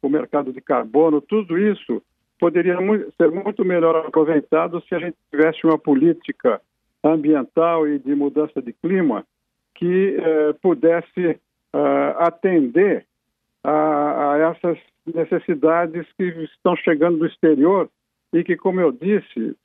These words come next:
são de nosso interesse atender. Não se trata de pressão externa, de protecionismo, nada disso.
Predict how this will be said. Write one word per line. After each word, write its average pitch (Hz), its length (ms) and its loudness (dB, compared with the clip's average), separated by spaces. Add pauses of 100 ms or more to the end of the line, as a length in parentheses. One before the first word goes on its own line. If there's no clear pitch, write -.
são 196 320 0
de 156 300 -2
nosso 196 480 0
interesse 175 640 0
atender. 170 560 0
Não 156 160 2
se 156 140 -10
trata 202 320 -4
de 170 100 -8
pressão 156 560 0
externa, 143 800 -2 (360)
de 120 120 -8
protecionismo, 151 1040 0
nada 196 320 -2
disso. 160 480 -2